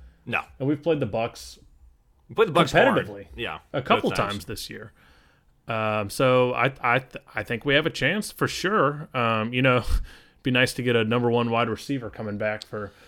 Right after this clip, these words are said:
Speaker 2: one of these big stretch games,
Speaker 1: Sure.
Speaker 2: but that, that ain't gonna happen, Graham. So
Speaker 1: No.
Speaker 2: I don't know why I even brought that up, but, uh, you know, as long as C P is healthy,
Speaker 1: he's really the key. If he's, if he's out for any reason, we're,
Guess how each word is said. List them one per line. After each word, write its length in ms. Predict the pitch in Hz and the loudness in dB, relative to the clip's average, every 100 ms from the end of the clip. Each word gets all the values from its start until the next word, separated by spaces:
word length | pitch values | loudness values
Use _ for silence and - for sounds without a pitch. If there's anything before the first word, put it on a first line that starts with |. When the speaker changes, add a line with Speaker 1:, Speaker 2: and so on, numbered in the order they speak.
| - _ | -20 _
Speaker 2:
one 140 | 120 | -6
of 80 | 113 | -4
these 160 | 110 98 | -4 -4
big 260 | 123 107 | -6 -6
stretch 320 | - 123 107 - | -6 -8 -8 -6
games, 260 | 113 104 | -2 -2
Speaker 1:
Sure. 220 | 110 123 | 0 0
Speaker 2:
but 140 | 127 117 | 2 4
that, 300 | 135 - 131 | 4 4 4
that 180 | 139 151 | 6 6
ain't 180 | 151 139 | 6 4
gonna 200 | 139 127 | 4 6
happen, 380 | 131 123 113 | 4 4 0
Graham. 340 | 107 107 110 120 | 2 0 0 -2
So 160 | 95 113 | -2 -2
Speaker 1:
No. 220 | 110 101 _ _ _ _ _ _ _ - | -2 -6 _ _ _ _ _ _ _ -8
Speaker 2:
I 100 | 117 | -2
don't 140 | 113 | 0
know 160 | 110 107 | 2 2
why 200 | 107 110 | 2 2
I 40 | |
even 220 | 107 104 | 2 0
brought 320 | 101 113 101 - | 2 0 0 -2
that 240 | 104 - | -4 -2
up, 320 | 143 120 107 - - | 2 2 2 -2 -4
but, 320 | 104 113 110 | -4 0 2
uh, 100 | 107 | 2
you 180 | 110 113 | 2 2
know, 180 | 117 120 | 2 2
as 260 | 127 107 | 0 -2
long 240 | 117 131 127 | 0 2 2
as 160 | 113 | 0
C 260 | - 139 143 | -2 -2 -2
P 380 | 139 131 143 143 | 0 0 2 2
is 100 | 127 | 2
healthy, 540 | 127 139 156 165 160 _ - - _ _ _ _ | 2 2 0 -4 -8 _ -20 -20 _ _ _ _
Speaker 1:
he's 140 | 160 143 | 2 6
really 120 | 139 | 6
the 60 | 107 | 4
key. 280 | 113 82 - _ _ | 0 -6 -8 _ _
If 140 | 123 | -2
he's, 200 | 131 139 - | 0 0 0
if 80 | - | 0
he's 160 | 135 | 2
out 200 | 117 120 | 4 2
for 100 | 113 | 2
any 100 | 120 | -2
reason, 240 | 110 98 | -2 -4
we're, 80 | 95 | -6